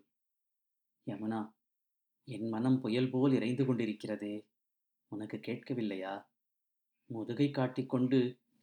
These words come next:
நிம்மதியாக எங்கோ பார்த்து கொண்டு உட்கார்ந்திருக்கிறாயே. எனக்கென்னவோ மாவு மிஷினுக்கு அருகில் கடலில் விளிம்பில் உட்கார்ந்திருப்பது போல் இருக்கிறது. மணி என்ன ஆறுது யமுனா?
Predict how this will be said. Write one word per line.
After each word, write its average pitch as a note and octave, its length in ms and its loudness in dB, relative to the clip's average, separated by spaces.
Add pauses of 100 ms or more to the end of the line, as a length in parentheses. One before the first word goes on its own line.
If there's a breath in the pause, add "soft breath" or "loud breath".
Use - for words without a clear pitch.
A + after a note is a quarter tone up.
நிம்மதியாக B2 540 0 (100)
எங்கோ A2 320 0 (100)
பார்த்து C3+ 340 2
கொண்டு B2 260 0
உட்கார்ந்திருக்கிறாயே. G#2 880 -4 (1160)
எனக்கென்னவோ A#2 600 2 (340)
மாவு A2+ 400 2
மிஷினுக்கு C3 440 4
அருகில் A#2+ 360 2 (640)
கடலில் C#3+ 500 4
விளிம்பில் D3 440 4
உட்கார்ந்திருப்பது A2+ 720 0
போல் C#3 180 2
இருக்கிறது. G#2+ 420 0 (2000)
மணி G#2+ 320 -2
என்ன C#3 200 6
ஆறுது A2 260 0
யமுனா? G2 300 -2